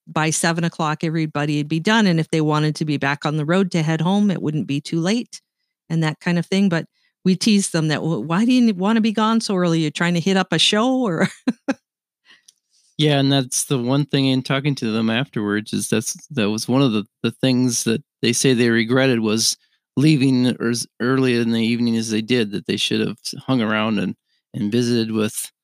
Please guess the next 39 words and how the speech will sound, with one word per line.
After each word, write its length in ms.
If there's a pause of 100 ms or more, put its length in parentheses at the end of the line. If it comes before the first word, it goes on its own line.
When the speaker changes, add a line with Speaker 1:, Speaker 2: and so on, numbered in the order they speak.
(160)
Speaker 2:
friends 240
and 160
family 380
more, 360
but 280 (160)
Speaker 1:
I 100
think 240
that's, 260
uh, 180 (100)
most 380
bride 260
and 100
grooms 300
feel 220
that 200
way, 240
that, 260 (720)
you 200
know, 340
you 200
invite 340
all 220
the 120 (240)
people 320
who 140
are 100
most 400
important 400
to 100
you 180
in 120
your 100
life 280
to 100
come 220
to 120
your 100
wedding. 360
And 140